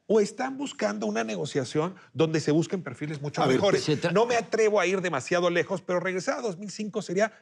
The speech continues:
Speaker 1: fatal, ¿eh? En
Speaker 3: Se
Speaker 1: cualquier
Speaker 3: trata de
Speaker 1: caso.
Speaker 3: una institución clave, estamos todos de acuerdo, para la paz en el país, para la paz política. Si hay un árbitro que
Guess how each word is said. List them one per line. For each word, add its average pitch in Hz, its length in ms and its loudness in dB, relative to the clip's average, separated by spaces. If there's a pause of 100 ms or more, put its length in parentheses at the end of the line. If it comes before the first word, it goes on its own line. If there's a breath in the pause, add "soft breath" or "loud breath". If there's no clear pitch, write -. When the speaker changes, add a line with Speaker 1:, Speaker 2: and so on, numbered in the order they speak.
(100)
Speaker 1:
fatal, 151 560 -4
¿eh? - 20 -10
En 170 80 -10
Speaker 3:
Se 147 60 -8
Speaker 1:
cualquier 165 100 4 (120)
Speaker 3:
trata 226 140 2
de 202 40 6
Speaker 1:
caso. 202 80 4
Speaker 3:
una 208 80 4
institución 160 640 2 (180)
clave, 117 380 0
estamos 151 440 -2
todos 143 240 0
de 110 80 -6
acuerdo, 214 360 2 (580 soft breath)
para 165 320 2
la 147 400 0 (320)
paz 165 520 -2
en 107 140 -6
el 101 120 -8
país, 101 320 -6
para 87 220 -6
la 95 100 -8
paz 135 180 -2
política. 110 640 -2
Si 180 260 0
hay 202 280 2 (100)
un 170 200 4
árbitro 107 600 -2 (320 soft breath)
que 135 380 -2